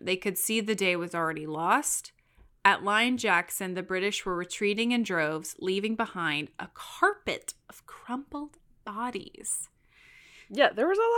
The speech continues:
Speaker 2: lot of death. They, like,
Speaker 1: Yeah.
Speaker 2: the, the Americans killed a lot of British.
Speaker 1: Well, because they just kind of stood there and then ran against a
Speaker 2: Right.
Speaker 1: wall. And, uh,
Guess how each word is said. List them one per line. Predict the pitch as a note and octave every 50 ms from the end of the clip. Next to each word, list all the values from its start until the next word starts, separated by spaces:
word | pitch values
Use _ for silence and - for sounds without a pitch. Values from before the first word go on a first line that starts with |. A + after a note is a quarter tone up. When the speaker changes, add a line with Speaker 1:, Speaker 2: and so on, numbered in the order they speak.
| A#4 A#4
Speaker 2:
lot | A#4 F4
of | A3 -
death. | G3+ B3+ F#4 - F3+ F3+
They, | F#3+ G#3+
like, | E4+ B4 - - A#4
Speaker 1:
Yeah. | D#4 G#3+ D#3+ C#3+ E3+ G3+ A#3
Speaker 2:
the, | - - - F#3+ G3+
the | G#3+
Americans | G#3+ G#3+ A3+ C#4 D4+ - G4+ F4 -
killed | - - B3+ A#3 B3 A3
a | G3+
lot | F3 F3 F#3+ G#3 A#3 A#3+ A#3+ A3 A3
of | G3+ F#3+
British. | - - E3+ - - - - - - - _ _ _ _ _ _ _ _ _ _ _ _ _ _ _ _ _ _ _ _ _ _ _ _ _ _ _ _ _ _ _ _ _ -
Speaker 1:
Well, | F#4+ G4+ G4
because | F#4 F#4 E4+ E4 D#4 D#4 D#4
they | C#4+ C4+
just | B3+ C4+ C4 B3+ -
kind | B3+ B3+ B3 A3+ A3
of | G#3+
stood | - - - - D#4 F#4 F#4+ -
there | - E3+ - E2 G#2 A2+ F3 A#3 C4 B3+
and | A#3+ B3 A#3+
then | A#3+ A3+ A3
ran | A3 A3 G#3 G3
against | F#3+ F3+ E3+ E3 E3+ - -
a | F3
Speaker 2:
Right. | E3+ F3 G3 F3+ -
Speaker 1:
wall. | - F#2+ - A3+ D#4+ F4+ -
And, | - G3+ A3+ A3 G#3+ G#3+ G3
uh, | -